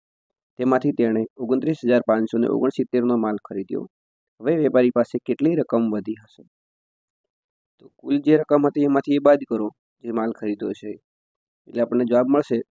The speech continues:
પંચાવન હજાર આઠસો ને ઓગણસાઠ. ત્રણ, એક પુસ્તકના, એક પુસ્તકમાં અડતાલીસ પાના છે, તો આવા બે હજાર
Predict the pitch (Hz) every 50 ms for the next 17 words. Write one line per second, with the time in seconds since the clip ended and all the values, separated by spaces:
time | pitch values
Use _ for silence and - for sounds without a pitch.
0 | _ - 123 123 123 123 135 135 139 131 127 123 135 131 120 113 110 - - 120
1 | 117 123 156 208 - _ _ - 127 123 117 120 113 101 - - 104 98 98 _
2 | _ _ _ _ _ _ _ _ _ _ _ _ _ _ _ _ _ _ _ _
3 | _ _ _ _ _ _ _ _ _ _ 110 113 110 104 113 - 180 - _ _
4 | - 143 160 - _ - 143 143 - - - 135 127 - 123 120 117 117 120 -
5 | - _ - 151 151 - - 143 131 - - 139 123 127 135 139 - - - 123
6 | - 127 127 131 139 131 - - 113 110 110 107 110 - - 120 135 180 - _
7 | _ _ _ _ _ _ _ _ - 131 - 135 127 117 123 123 131 131 131 139
8 | 143 143 151 156 151